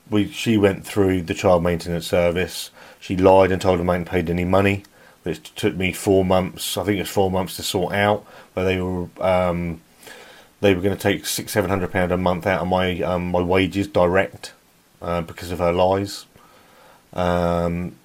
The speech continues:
and although I have a court order of, I don't even know what the, the, the court order is, now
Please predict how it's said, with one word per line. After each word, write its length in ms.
and 680
although 300
I 80
have 100
a 60
court 260
order 280
of, 400
I 100
don't 200
even 200
know 120
what 80
the, 200
the, 260
the 120
court 280
order 220
is, 300
now 300